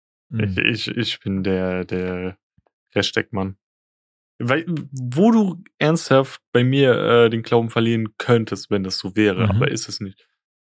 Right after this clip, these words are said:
Speaker 1: Leute, die zuerst Milch in die Schüssel machen, dann Müsli.
Speaker 2: Boah, das aber auch, also das ist ja, das steht ja auf den Gebotetafeln drauf, dass man zuerst das
Speaker 1: Also das
Speaker 2: Müsli
Speaker 1: ist halt
Speaker 2: reinpasst,
Speaker 1: wirklich,
Speaker 2: so.
Speaker 1: das geht halt wirklich gar nicht.
Speaker 2: Hundertprozentig.
Speaker 1: Das ist ein No-Go.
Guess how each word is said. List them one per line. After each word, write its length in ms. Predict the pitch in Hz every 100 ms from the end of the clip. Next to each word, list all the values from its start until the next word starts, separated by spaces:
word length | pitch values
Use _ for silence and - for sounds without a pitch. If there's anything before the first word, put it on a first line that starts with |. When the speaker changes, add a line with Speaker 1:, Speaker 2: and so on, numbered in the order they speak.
| _ _ -
Speaker 1:
Leute, 360 | 117 131 123
die 120 | 113
zuerst 420 | - 107 117 - 120
Milch 300 | 117 113 117
in 60 |
die 60 | 107
Schüssel 320 | - 110 110
machen, 340 | 104 104 104
dann 220 | 98 101 98
Müsli. 420 | 101 101 98 98
Speaker 2:
Boah, 220 | 82 85
das 260 | 92 92 95
aber 220 | 90 92
auch, 260 | 92 90 -
also 240 | 104 104
das 240 | 101 110 131
ist 160 | -
ja, 160 | 113 104
das 140 | 104
steht 220 | - 120
ja 100 | 110
auf 220 | 104 104 -
den 220 | 101 92
Gebotetafeln 840 | 90 95 120 98 - 92 85 87
drauf, 300 | 87 90 90
dass 180 | - -
man 340 | 98 92 90 87 _ - _ _ _
zuerst 480 | - 123 113 117 -
das 120 | 104
Speaker 1:
Also 120 | 123
das 160 | 123 110
Speaker 2:
Müsli 80 | 98
Speaker 1:
ist 80 |
halt 80 | 90 95 85
Speaker 2:
reinpasst, 20 |
Speaker 1:
wirklich, 280 | 90 95 -
Speaker 2:
so. 180 | 90 87 _ _ _ _ _ _ _ _ _ _ _ _ -
Speaker 1:
das 200 | 101 -
geht 140 | 101
halt 160 | 101 104
wirklich 280 | 95 95
gar 160 | - 92
nicht. 240 | 85 - _ _ _ -
Speaker 2:
Hundertprozentig. 680 | 110 95 - 95 - 98
Speaker 1:
Das 140 | 95 90
ist 60 |
ein 40 |
No-Go. 80 | 90